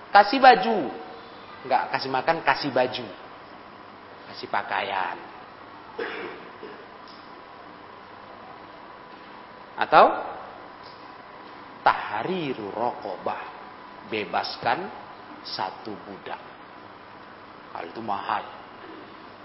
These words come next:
Hmm. Itu pilihan mahal. Yang mudah tuh kasih makan sepuluh fakir miskin atau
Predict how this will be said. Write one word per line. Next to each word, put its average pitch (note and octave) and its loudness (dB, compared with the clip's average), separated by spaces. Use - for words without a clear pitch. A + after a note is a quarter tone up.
Hmm. D#2+ -14
Itu - 0
pilihan G#2 0
mahal. G#2 0
Yang B2+ 2
mudah D#3 4
tuh C#4 -4
kasih C#3+ 4
makan C3 6
sepuluh C3 2
fakir B2 2
miskin C#3+ -4
atau C#3 2